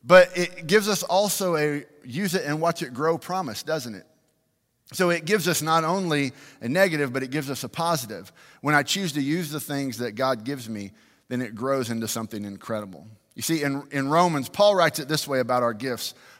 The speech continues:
"According to the grace given to us." According to the grace given to us, we have different gifts.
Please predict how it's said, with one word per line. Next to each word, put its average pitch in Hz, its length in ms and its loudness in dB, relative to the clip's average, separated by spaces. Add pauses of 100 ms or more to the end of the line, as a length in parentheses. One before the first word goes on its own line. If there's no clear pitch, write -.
(160)
"According 202 640 0
to 180 160 -2
the 143 140 -4
grace 147 720 0 (580)
given 160 380 0
to 143 260 -4
us." - 560 -8 (1000)
According 190 800 -4 (340)
to 139 140 -10
the 117 80 -8
grace 147 640 -4 (520)
given 160 540 -2 (380)
to 139 220 -4
us, 107 520 -2
we 156 560 -4 (120)
have 110 680 -2 (640)
different 110 720 -6 (720)
gifts. - 540 -10